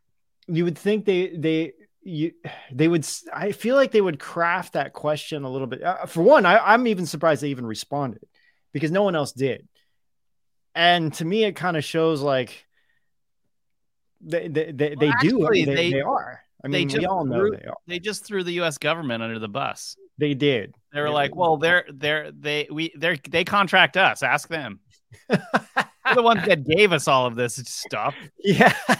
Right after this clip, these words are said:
Speaker 2: and asked us to do things with it. Why don't you ask them?
Speaker 1: And, I mean, from what I know from talking to so many of these guys, it's like, y-, you can't really ask questions. It's like, "Here,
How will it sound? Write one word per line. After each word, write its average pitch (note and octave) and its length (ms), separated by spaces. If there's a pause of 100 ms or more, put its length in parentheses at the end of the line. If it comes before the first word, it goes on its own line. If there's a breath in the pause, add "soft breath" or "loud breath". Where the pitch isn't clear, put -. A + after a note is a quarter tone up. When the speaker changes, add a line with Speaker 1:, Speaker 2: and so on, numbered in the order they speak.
Speaker 2:
and C#3+ 80
asked D3 340
us D3 160
to C3 60
do C3+ 320
things B2 380
with A2 200
it. C3 240 (220)
Why D3+ 140
don't E3 100
you G3 60
ask E3+ 260
them? D3+ 340 (440)
Speaker 1:
And, G3 400 (520)
I E3 120
mean, F#3 220
from F3 320
what F#3 200
I F3 160
know D3+ 560
from B2+ 460
talking C3+ 400
to B2 60
so B2+ 200
many B2 300
of A2 40
these A2 200
guys, B2 400
it's A2 160
like, A2 200
y-, C3+ 80
you C3 380
can't F3 320
really D3 260
ask B2+ 280
questions. A#2+ 680
It's A#2+ 140
like, B2+ 160
"Here, E3+ 460